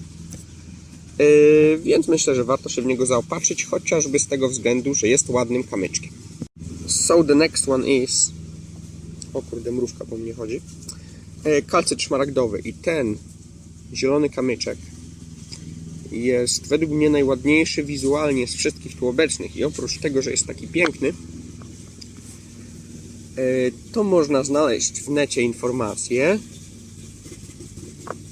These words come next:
że pomaga w samoakceptacji, odnalezienia miłości i szacunku do samego siebie.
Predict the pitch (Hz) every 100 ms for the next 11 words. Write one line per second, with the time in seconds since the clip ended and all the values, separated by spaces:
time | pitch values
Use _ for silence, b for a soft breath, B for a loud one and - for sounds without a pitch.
0 | - - 135 190 - 147 147 160 151 -
1 | 160 185 175 - 147 - 143 151 - 147
2 | 123 131 123 123 143 147 123 117 139 170
3 | - 143 113 101 - 147 - 117 104 -
4 | 110 131 135 117 95 101 110